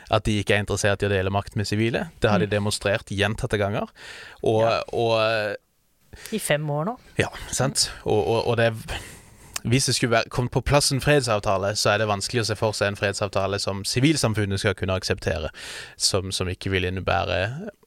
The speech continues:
Speaker 1: sivil kontroll, i hvert fall på et eller annet tidspunkt, på et eller annet stadium, og det vet vi at disse partene ikke er interessert i, sant? Så de har sterke insentiver til å fortsette,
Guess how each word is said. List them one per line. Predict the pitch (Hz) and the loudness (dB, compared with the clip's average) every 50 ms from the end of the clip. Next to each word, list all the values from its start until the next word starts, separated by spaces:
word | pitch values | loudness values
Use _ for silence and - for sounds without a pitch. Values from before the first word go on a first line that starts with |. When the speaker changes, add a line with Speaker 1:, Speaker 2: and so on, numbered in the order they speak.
| _ - 143 | _ -8 -6
Speaker 1:
sivil | - - - 107 95 101 101 107 107 | -4 -2 -2 0 0 0 -2 -2 -2
kontroll, | - 104 98 - - 127 135 135 117 | -4 -6 -2 2 4 4 6 6 4
i | |
hvert | 110 107 98 - | 2 0 0 -2
fall | 113 107 | -4 -4
på | 101 - - 104 95 92 - - - | -2 0 2 2 2 2 0 0 -2
et | 120 - - | -2 0 2
eller | 110 107 104 | 2 2 2
annet | 107 - 127 131 | 2 0 -4 -4
tidspunkt, | - - 131 127 127 - | -2 0 0 0 2 2
på | 107 | 0
et | 104 - | 0 0
eller | - 104 104 | 0 -2 0
annet | 104 | 0
stadium, | - - 104 98 101 131 170 165 - - - - - - - - - | 0 2 2 2 2 0 -2 -2 -4 -6 -14 -16 -14 -16 -12 -6 -4
og | - 104 95 | -2 0 2
det | 95 92 92 90 - - - _ - - _ _ _ _ _ _ _ - | 4 4 2 2 -2 -6 -12 _ -20 -20 _ _ _ _ _ _ _ -14
vet | - - - - - - - | -6 0 0 0 0 0 -2
vi | - 113 - | -2 -2 -2
at | - - | -2 -4
disse | 98 104 101 | -6 -6 -6
partene | 104 - - - - - 73 - | -4 -6 -6 -4 -6 -8 -8 -6
ikke | - 98 90 | -4 -4 -4
er | 82 71 | -4 -6
interessert | - - - - - - - - | -8 -8 -6 -6 -6 -8 -8 -8
i, | - | -6
sant? | 104 113 110 | -4 -2 0
Så | - 123 | 0 2
de | 117 123 117 | 2 0 0
har | - 123 120 120 123 | 4 4 4 4 4
sterke | - - 113 - - - | 2 0 0 0 0 0
insentiver | 123 120 - 120 110 - 117 110 110 110 | -2 0 0 -2 -2 -2 0 0 0 0
til | - 120 107 | -2 -4 -4
å | |
fortsette, | - - 123 - - - - 127 - - 202 202 | 0 0 -2 -2 0 0 0 0 2 4 2 2